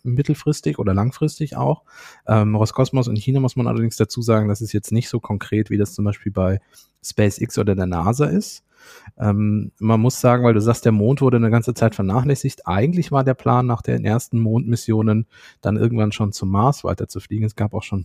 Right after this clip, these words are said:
Pläne. Es war auch einer der Träume von Werner von Braun, dem Raketeningenieur, der die Saturn-Raketen für die Mondmission für die ersten gebaut hatte. Ähm, nur diese Pläne wurden dann nicht umgesetzt. Also man hat, ähm, man ist zum Mond geflogen und war damit quasi erstmal glücklich. Man hatte,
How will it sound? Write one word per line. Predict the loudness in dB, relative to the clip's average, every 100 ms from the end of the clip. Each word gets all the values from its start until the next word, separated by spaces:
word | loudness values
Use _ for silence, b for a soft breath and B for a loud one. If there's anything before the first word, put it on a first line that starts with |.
| -8
Pläne. | -4 0 2 2
Es | 0 -2
war | -4
auch | -4
einer | -4 0
der | 2 0 -4
Träume | -4 0 0
von | -2 -2
Werner | 0 0
von | -2 -6
Braun, | -4 -2 0 -2 B B B _
dem | -6 -4
Raketeningenieur, | 0 0 0 -2 0 0 0 0
der | 0 0
die | -2 -4 -4 b b b
Saturn-Raketen | -4 0 2 2 0 0 -4 -4
für | -4
die | -2
Mondmission | 0 0 -2 -6 -4 -4 -4 -4 -6 -10
für | -8
die | -4
ersten | -4 -6 -8
gebaut | -6 -4 -2 -4
hatte. | -2 -4 b b b b b _
Ähm, | 2 4 2 -2
nur | 2 4
diese | 4 2
Pläne | 4 4 4
wurden | 2 2
dann | 2
nicht | 2
umgesetzt. | 2 0 -2 -4 -6 -16 -10
Also | -4
man | -2 0
hat, | -2 -4 -20 -6
ähm, | -4 -4
man | -4
ist | -4 -2
zum | 0
Mond | 0 0
geflogen | -2 0 2 0 -4
und | 0
war | 0
damit | 2 0 -4
quasi | -2 -2 0
erstmal | -4 -4 -2
glücklich. | 0 0 0
Man | 0
hatte, | 2 2